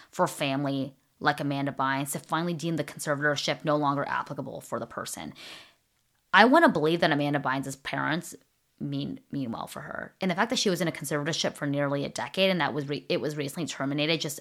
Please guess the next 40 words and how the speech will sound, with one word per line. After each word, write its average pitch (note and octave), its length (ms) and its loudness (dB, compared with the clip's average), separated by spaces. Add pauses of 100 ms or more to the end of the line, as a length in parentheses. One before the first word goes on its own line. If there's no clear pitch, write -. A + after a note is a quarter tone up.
one C#3+ 340 0
year C3 200 0
ago G3 420 6 (240)
shows D#3+ 240 2
that D#3 80 -8
they C#3+ 120 0
probably D3 480 2
had C3+ 180 0
a G2 40 -2
lot F#2 200 -2
of A#2+ 80 -4
hope - 140 -4
for C3 100 -6
their A2+ 100 -6
daughter A2 260 -6
that - 140 -8
she - 100 -4
was A#2 100 -4
coming A#2 320 -4
out A#2+ 120 -2
of G#2+ 120 -6
her, G2+ 420 -4 (1400)
m-, E3 260 -2
she - 200 4
was E3 140 2
getting D#3+ 240 8
the D3+ 60 0
help - 220 0
she - 160 -4
needed, C3 220 0
whether C#3+ 240 4
it's, - 400 -2
I F3 80 8
don't E3+ 100 10
know E3+ 80 6
her C#3+ 100 2
diagnosis, F#3 540 6
but D3+ 160 0
maybe D#3 220 2
she, - 160 0